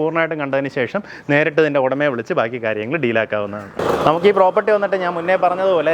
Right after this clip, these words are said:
രണ്ട് ടി സി ആണ്. അതുകൊണ്ട് തന്നെ ഇത് മൊത്തത്തിലോ അല്ലെങ്കിൽ രണ്ട് സെപ്പറേറ്റ് ടി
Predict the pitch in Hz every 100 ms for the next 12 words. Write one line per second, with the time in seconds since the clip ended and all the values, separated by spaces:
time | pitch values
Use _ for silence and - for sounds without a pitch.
0 | 151 151 185 208 165 156 156 160 110 117
1 | - - - 160 196 208 208 165 175 170
2 | 180 165 165 202 196 185 180 160 180 185
3 | 165 151 180 165 151 175 180 180